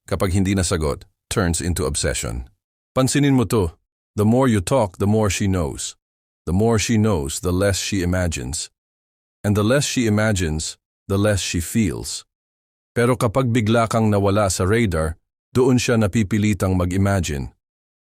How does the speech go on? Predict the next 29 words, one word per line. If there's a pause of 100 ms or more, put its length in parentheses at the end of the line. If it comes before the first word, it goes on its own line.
(260)
At
ang
imagination
ng
isang
taong
emotionally
invested, (560)
mas
malakas
pa
yan
sa
actual
reality. (320)
Bigla
siyang
magbabalik
tanaw. (640)
May
sinabi
ba
akong
masama? (1300)
Parang, (560)
okay
naman
kami
ah.